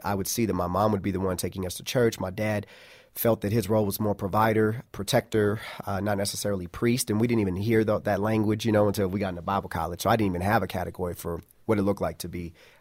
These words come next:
uh, leading a family in that, in that way, 'cause my dad was taught that it was the mother's role.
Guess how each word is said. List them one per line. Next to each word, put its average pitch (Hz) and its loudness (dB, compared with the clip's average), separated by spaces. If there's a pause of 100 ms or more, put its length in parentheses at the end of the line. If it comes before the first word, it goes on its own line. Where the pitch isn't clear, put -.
uh, 82 -4
leading 110 2
a 90 -2
family 95 0
in 90 -2
that, 90 -4
in 101 -4
that 87 -4
way, 202 0
'cause - -8
my 95 -2
dad 101 -2
was 120 -6
taught 90 -4
that 92 -8
it 98 -4
was 90 -8
the 92 -10
mother's 104 2
role. 87 -2